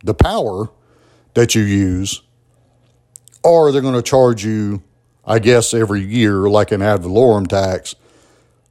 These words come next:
on the miles that you drive that electric vehicle.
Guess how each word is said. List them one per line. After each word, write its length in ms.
on 200
the 60
miles 400
that 180
you 100
drive 320
that 120
electric 380
vehicle. 420